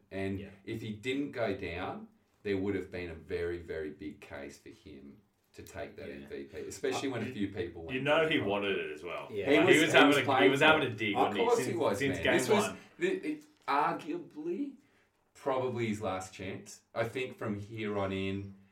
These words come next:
Speaker 1: here, I, I don't want to discount him. He's a freak. I love him. I want him to keep going for the next five years.
Speaker 3: Mm-hmm.
Speaker 1: But arguably, like, you know, now you're thirty-six years old. You've got an injury.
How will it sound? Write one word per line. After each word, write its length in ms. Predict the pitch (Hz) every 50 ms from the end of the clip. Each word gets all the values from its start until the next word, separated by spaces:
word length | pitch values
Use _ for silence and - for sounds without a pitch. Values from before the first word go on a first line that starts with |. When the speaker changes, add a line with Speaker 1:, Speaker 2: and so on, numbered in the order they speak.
| _ _ _
Speaker 1:
here, 240 | _ 123 123 123 - 143
I, 100 | 147 - - - _ 127
I 60 | 135
don't 80 | 139 135
want 140 | 131 123 117
to 60 | 113
discount 340 | 113 - - 107 98 90 80
him. 80 | - - -
He's 140 | - 107 107
a 40 | 98
freak. 360 | - 110 107 104 104 104 - -
I 80 | 95
love 240 | 92 95 92 92 95
him. 180 | 95 90 95 -
I 80 | 87 90
want 200 | 87 90 90 90
him 140 | 87 85 82 - -
to 260 | 90 82 82 78 - - - _ _ _ _ _ _ _ _
keep 220 | - 107 98 92 -
going 220 | 87 82 82 82
for 80 | 80 -
the 60 | 92
next 180 | 80 76 - -
five 260 | 82 80 - - -
years. 520 | - 80 78 76 - - - 107 113 - - 107
Speaker 3:
Mm-hmm. 100 | 110 120 - - - _ _ -
Speaker 1:
But 220 | 113 107 107 - -
arguably, 1200 | 117 113 113 117 - 120 120 120 143 147 135 - 113 117 117 110 107 110 113 - 202 107 107 - - _ _ -
like, 300 | 104 101 101 95 98 - - - _ _ _ _ _ _ _ _
you 100 | 147 165
know, 200 | 160 139 - - - - _ -
now 600 | 101 104 107 110 117 120 123 127 127 127 127 - _ _ _ _
you're 120 | - 107 107
thirty-six 460 | - 117 113 113 113 113 104 - -
years 160 | 117 110 110 110
old. 240 | 104 95 - - -
You've 140 | 85 87 85
got 140 | - 95 101
an 100 | 101 98 98
injury. 460 | 98 98 95 95 - - - -